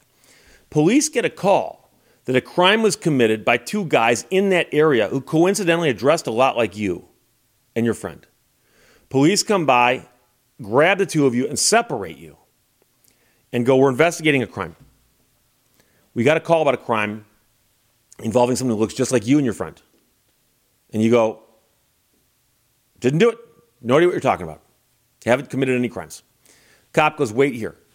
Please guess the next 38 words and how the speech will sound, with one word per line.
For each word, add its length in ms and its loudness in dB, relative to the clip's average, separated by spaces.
Goes 300 2
over, 160 2
talks 280 2
to 80 -2
the 0 -
other 120 -4
cop. 160 0
You 80 -4
can 100 -2
see 200 0
them 120 2
talking, 340 0
but 100 -6
you 40 -16
can't 220 -4
read 140 -2
their 80 -4
lips. 320 -10
Can't 180 -4
hear 120 -4
'em 80 -2
talking. 320 -12
Guy 200 2
comes 220 -4
back 280 2
and 60 -6
he 80 -6
goes, 140 -2
"I 60 0
got 160 -2
bad 160 -6
news 140 -10
for 120 -16
you. 60 -20
Your 140 -2
buddy 540 -2
just 320 -2
confessed. 760 -8